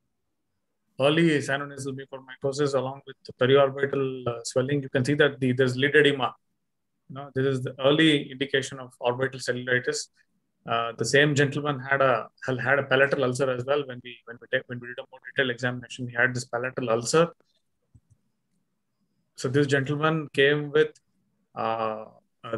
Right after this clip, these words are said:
these photos have been put up with prior permission, of course. Uh, this gentleman came with left-sided total ophthalmoplegia.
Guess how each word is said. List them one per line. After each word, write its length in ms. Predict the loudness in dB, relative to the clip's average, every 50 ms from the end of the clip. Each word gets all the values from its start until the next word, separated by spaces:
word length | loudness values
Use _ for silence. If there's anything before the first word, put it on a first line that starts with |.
| -2
these 320 | 0 2 2 2 0 -4 -4
photos 320 | 0 0 0 0 2 0
have 100 | 2 2
been 160 | 2 0 0
put 140 | 0 0 0
up 100 | 0 -2
with 160 | -2 -6 -4
prior 180 | 0 2 2 2
permission, 400 | 2 0 -4 -4 -4 -6 -6 -6
of 160 | -8 -8 -4
course. 300 | -2 -2 -2 -2 -6 -10 _ _ _ _ _ _ _ _ -2
Uh, 400 | 2 4 4 6 4 4 2 0 -4 -10 -18 -18 -10 -2
this 120 | -2 0 0
gentleman 460 | 2 0 -2 -2 -4 -10 -10 -10 -4
came 200 | -2 -2 0 0
with 200 | 0 -2 -2 2
left-sided 460 | 2 2 2 4 2 2 2 2 0 -2
total 380 | -6 -8 -4 -2 -2 -2 -2 -2
ophthalmoplegia. 800 | -4 -6 -4 -4 -6 -6 -6 -10 -8 -6 -6 -2 -2 -4 -4